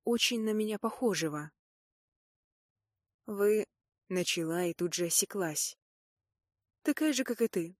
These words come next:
ответила она. «Поэтому я сразу поняла, кто ты и кто твой спутник». Атли перестал есть и поднял взгляд. Рунгерт посмотрела на него и внезапно рассмеялась.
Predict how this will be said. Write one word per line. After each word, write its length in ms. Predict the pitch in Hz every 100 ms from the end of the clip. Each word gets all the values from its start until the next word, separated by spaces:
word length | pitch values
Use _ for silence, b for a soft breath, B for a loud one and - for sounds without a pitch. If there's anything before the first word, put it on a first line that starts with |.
| _ -
ответила 580 | 160 160 156 160 165
она. 340 | 165 170 151 156 _ _ _ _ -
«Поэтому 360 | 220 220 233
я 140 | 233 220
сразу 400 | - 269 247 233
поняла, 400 | 190 185 185 185
кто 300 | - 233 285
ты 240 | 208 180
и 20 |
кто 220 | - -
твой 220 | 208 220 226
спутник». 680 | - 262 - 165 160 - _ _ _ _ _ _ _ _ _ _ _ _
Атли 280 | 214 214 214
перестал 500 | 208 196 - 220 196
есть 420 | 180 208 240 -
и 40 | 185
поднял 380 | 175 165 170
взгляд. 580 | 180 185 190 226 165 - _ _ _ _ _ -
Рунгерт 640 | 170 156 151 160 170 - -
посмотрела 640 | 151 160 156 160 175 180
на 60 | 175
него 400 | 170 165 170 165 _ _ _
и 100 | 185
внезапно 540 | 165 165 156 165 - 165
рассмеялась. 920 | 165 - 190 190 165 147 147 -